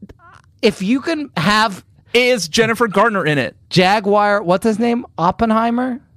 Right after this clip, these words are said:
Speaker 2: Yes. Is Jennifer Garner in the movie?
Speaker 1: I haven't got there yet.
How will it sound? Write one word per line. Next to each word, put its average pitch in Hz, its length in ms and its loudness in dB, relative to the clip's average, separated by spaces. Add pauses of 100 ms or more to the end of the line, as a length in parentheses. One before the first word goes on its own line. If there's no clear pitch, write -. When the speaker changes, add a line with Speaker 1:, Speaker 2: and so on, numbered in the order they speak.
(280)
Speaker 2:
Yes. 151 480 -4 (260)
Is 156 140 -4
Jennifer 277 360 0
Garner 202 300 0
in 180 80 -2
the 170 80 2
movie? 170 400 -2 (640)
Speaker 1:
I 262 140 4
haven't 370 340 0
got 339 300 2
there 269 200 4
yet. 143 400 -2